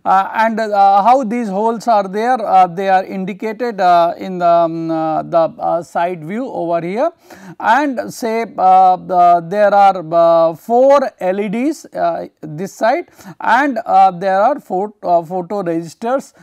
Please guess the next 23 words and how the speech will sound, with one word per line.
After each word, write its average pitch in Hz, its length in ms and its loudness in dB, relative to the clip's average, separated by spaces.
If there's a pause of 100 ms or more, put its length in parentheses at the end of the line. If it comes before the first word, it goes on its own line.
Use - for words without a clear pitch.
(140)
uh, 175 240 4
to 185 220 -8
sense, - 340 -10
uh, 170 240 0
these 170 300 -8
L 165 180 -6
E 165 60 -8
Ds 165 300 -10
light 180 340 -4
at 156 240 -6
the, 240 180 -2 (380)
uh, 165 260 4
other 180 240 2
side. 120 400 -6 (300)
Okay. 202 260 -2 (340)
Now, 269 520 2
um, 202 640 4
in 247 180 -4
a 247 100 -4
four 302 460 2
bit 269 260 -6
absolute 240 600 -6
encoder, 202 800 0